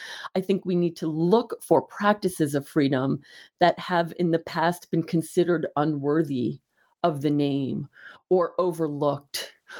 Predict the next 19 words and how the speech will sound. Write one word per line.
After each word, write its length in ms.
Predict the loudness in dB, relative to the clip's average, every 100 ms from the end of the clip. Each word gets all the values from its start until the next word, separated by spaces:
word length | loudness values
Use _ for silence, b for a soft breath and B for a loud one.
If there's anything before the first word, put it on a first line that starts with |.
| B 2
or 100 | 2
practiced 680 | 0 0 0 0 -4 -4 0
by 160 | 0
people 560 | 0 -6 -6 0 0 0
who 560 | -2 0 0 0 -4 0
are 160 | 0 0
considered 580 | -4 -6 -2 2 0 0 2
unable 840 | 2 2 -2 -2 0 0 -2 -4
to, 520 | -4 0 2 2 -2 B B B -4
you 80 | 0
know, 140 | 0
to, 280 | 0 -6 -4
to 220 | -2 -2
perform 560 | 0 -4 0 0 0 0
the 100 | -2
high 340 | 0 0 2
ideal 440 | 0 -2 0 0
of 100 | 0
freedom. 640 | -4 -2 0 2 0 0